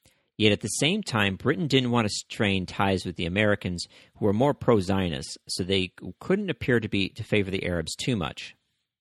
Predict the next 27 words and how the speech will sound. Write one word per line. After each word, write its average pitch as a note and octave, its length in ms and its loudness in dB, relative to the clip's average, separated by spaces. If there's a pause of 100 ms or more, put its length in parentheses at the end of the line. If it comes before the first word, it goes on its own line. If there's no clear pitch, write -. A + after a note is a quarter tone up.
(680)
London F#3+ 340 4
also A#2 280 2
wanted G2 260 0
to F2+ 60 -4
keep F#2+ 240 -6
British A2+ 280 0
casualties F#2 580 -4
to F2 120 -4
a D#2 60 -4
minimum, D#2+ 420 -6 (140)
and F#2 160 -4
leaving C#3 280 0
Palestine G#2 600 -2
with F2+ 120 -8
as E2+ 200 -8
little A#2 260 -2
loss G2 300 2 (100)
to - 100 -8
influence F#2 460 -6
and F2+ 120 -12
prestige F2+ 560 -6
in F2 40 -4
the F2 60 -6
Middle E2+ 220 -4
East E2 200 -8
as - 100 -16
possible. D#2+ 560 -4